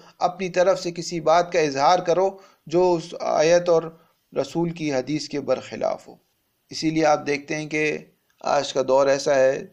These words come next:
سوشل میڈیا کے کہ ہر شخص ایک نئی رائے دیتا ہے، نیا نظریہ دیتا ہے، کہتا ہے میں یوں سمجھتا ہوں، میرا خیال ہے یوں ہونا چاہیے، اور یہ سمجھتا ہے کہ اس کی بات ہی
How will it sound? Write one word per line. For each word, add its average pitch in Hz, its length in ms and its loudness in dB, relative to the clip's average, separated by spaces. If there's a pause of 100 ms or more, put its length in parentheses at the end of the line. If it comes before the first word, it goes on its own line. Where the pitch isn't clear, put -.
(140)
سوشل 143 400 -6
میڈیا 143 300 -4
کے 156 140 -6
کہ - 120 -10 (100)
ہر 208 220 2
شخص - 500 -2 (500)
ایک 175 220 0
نئی 190 260 2
رائے 190 260 6
دیتا 170 280 2
ہے، 165 60 0
نیا 175 200 2
نظریہ 175 460 2
دیتا 151 300 2
ہے، 151 100 2
کہتا 156 240 -2
ہے 160 40 0
میں 165 160 0
یوں 175 200 -2
سمجھتا 156 440 -4
ہوں، 156 80 0
میرا 160 260 4
خیال 151 300 4
ہے 156 60 2
یوں 160 280 -2
ہونا 156 240 0
چاہیے، 156 400 -2 (960)
اور 151 520 0 (120)
یہ 175 180 0
سمجھتا 160 480 0
ہے 175 120 4
کہ 180 300 0 (320)
اس 196 160 -6
کی 202 160 -4
بات 180 340 4
ہی 196 140 0